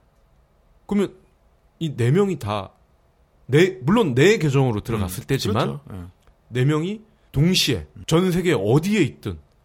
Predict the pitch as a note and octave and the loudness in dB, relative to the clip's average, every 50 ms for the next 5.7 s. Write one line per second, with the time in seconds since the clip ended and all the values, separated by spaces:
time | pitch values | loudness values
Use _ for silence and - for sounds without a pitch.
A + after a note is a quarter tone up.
0 | _ _ - A#2+ A#2+ C3 C#3+ D3 D3+ D3 - G2+ A2 B2+ C#3+ C#3+ F#3+ - - - | _ _ -6 -2 0 0 0 0 -2 -4 -8 -8 -6 -4 -4 -4 -4 -6 -6 -10
1 | A2+ G#2 F2 - - - - - F#2 - - - _ _ _ - G2 F2+ E2+ A#2 | -10 -10 -10 -10 -14 -14 -16 -18 -20 -20 -20 -20 _ _ _ -16 -14 -12 -8 -6
2 | G2+ G2 A2 - A2 G2 F2+ - - - - G2 E2+ - _ _ _ _ _ _ | -6 -4 -4 -4 -6 -6 -8 -10 -12 -12 -12 -14 -16 -20 _ _ _ _ _ _
3 | _ _ _ _ _ _ _ _ _ _ _ _ _ _ _ _ _ _ _ _ | _ _ _ _ _ _ _ _ _ _ _ _ _ _ _ _ _ _ _ _
4 | _ _ _ _ _ _ _ _ _ _ _ _ _ - A2+ B2 B2 A2+ A2+ A2 | _ _ _ _ _ _ _ _ _ _ _ _ _ -12 -8 -8 -6 -6 -8 -10
5 | G#2+ - G#2+ G#2 - _ _ - G#2+ G2+ G2 G2 - | -14 -16 -18 -18 -18 _ _ -12 -12 -12 -12 -14 -18